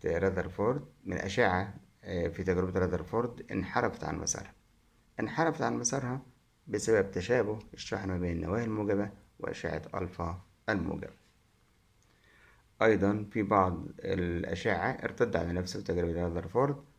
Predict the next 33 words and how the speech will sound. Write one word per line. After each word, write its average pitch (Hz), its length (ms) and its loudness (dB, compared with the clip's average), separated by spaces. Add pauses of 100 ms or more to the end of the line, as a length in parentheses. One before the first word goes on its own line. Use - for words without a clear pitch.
(100)
طبعًا 90 320 0
لأنه 87 160 -2
انصدم 87 360 0
بجسم 90 400 -4
ثقيل 92 420 -2
اللي 82 140 -4
هو 90 100 0
عبارة 82 360 0
عن 85 360 -2 (140)
النواة. 92 400 -2 (1000)
ليه 131 180 6
جسيمات 139 520 4
ألفا 139 300 2
بتنحرف 101 600 0
نحو 101 220 -2
الصفيحة 101 460 -2
السالبة 104 420 0
دايمًا؟ 117 440 4
عشان 92 300 0
هي 87 140 0
موجبة 85 320 -4
الشحنة، 90 480 -6 (260)
والعكس - 680 -2
ليه 95 180 4
بيتا 101 280 2
بتنحرف 90 500 -2 (540)
ناحية - 340 -4 (120)
الصفيحة 92 440 -2
الموجبة؟ 85 520 -2 (120)
لأنها 80 340 -6
دايمًا 78 280 -2
بتكون 82 340 -8
سالبات 80 480 -4